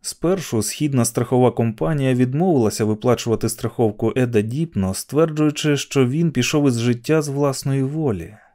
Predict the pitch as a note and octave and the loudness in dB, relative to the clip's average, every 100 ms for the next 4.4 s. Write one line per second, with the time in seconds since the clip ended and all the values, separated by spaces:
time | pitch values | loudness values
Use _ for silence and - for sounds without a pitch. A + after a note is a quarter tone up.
0 | _ _ F3 F#3 A2+ G2+ A#2+ A2 A#2 - | _ _ 0 2 2 2 0 0 0 0
1 | A#2+ D3 C#3 A2+ A#2+ A2+ B2+ C#3+ A#2+ A#2 | 0 2 4 2 2 0 0 4 4 4
2 | A2 G#2 A2+ B2+ D#3 D3+ C3+ A#2+ A2 G#2+ | 2 2 0 0 -2 -2 0 0 0 -2
3 | - B2 C#3+ - A#2 G#2+ G#2 G#2 A#2 C3 | -2 -4 -4 -2 -2 0 0 0 -2 0
4 | B2+ F2+ E2 | -2 -4 -8